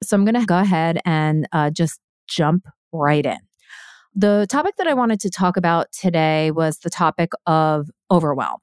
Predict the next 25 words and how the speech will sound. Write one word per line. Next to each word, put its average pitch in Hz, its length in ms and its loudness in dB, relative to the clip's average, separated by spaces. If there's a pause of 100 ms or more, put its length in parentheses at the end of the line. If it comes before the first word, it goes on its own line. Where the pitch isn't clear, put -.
(600)
Uh, 170 280 2
I 196 420 0
<laughs> - 40 -4
actually 233 640 0
just 185 280 -2
recorded 175 600 -2
this, 160 440 -2
or 165 140 2
I 151 40 0
thought 208 240 0
I 208 40 2
recorded 170 560 0
it 160 220 0
a 160 80 -2
little 156 260 0
while 175 320 2
ago, 147 580 0 (400)
and 175 100 4
I 175 80 0
kinda 226 260 0
ran 170 580 0
through 160 340 0
a 156 100 -2
list 151 380 -4
of 156 100 -2